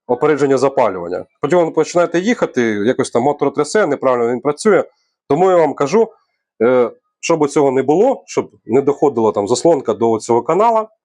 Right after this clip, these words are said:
вакуума, е, упередження запалювання, не глушіть оцю, о, оцей штуцер. Краще вдіньте шлангочку, шлангочку виведіть сюди, сюди повісьте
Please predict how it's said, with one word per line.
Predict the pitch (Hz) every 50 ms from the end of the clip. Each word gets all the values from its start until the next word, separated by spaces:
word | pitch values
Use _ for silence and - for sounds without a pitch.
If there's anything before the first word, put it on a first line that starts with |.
| _ _ _ _ _ _ _ _ _ _ _ -
вакуума, | 110 127 147 135 - - 113 107 101 95 _ _ _ _ _ _ _ -
е, | 107 117 120 113
упередження | 110 120 120 123 139 135 110 113 113 117
запалювання, | 107 127 127 - 135 117 107 107 101 95 92 90 - _ _ _ _ _ -
не | 117 147 156
глушіть | 147 160 160 - - 226 -
оцю, | 143 - - - 165 165 160 - -
о, | 113 110 113 117 117 117 117 113 110 110 117 117
оцей | 117 - - 156
штуцер. | 147 - - 98 - - - - - _ _ _ _ _ _ _ _ _ _ _ _ _ _ _ _ _ _ _ _ _ _ _ _ _ -
Краще | - 156 165 151 - - 139
вдіньте | 123 120 135 135 - 127 120
шлангочку, | - 165 185 220 196 202 190 - - - 143 - - _ _ _ _ _ _ _ _ _ _ _ _ _ _ _ _ _ _
шлангочку | - - 156 151 135 131 117 - - 120
виведіть | 110 110 107 98 98 87
сюди, | - - 135 139 180 196 196 - -
сюди | - 139 131 131
повісьте | 131 123 110 110 104 - - - 110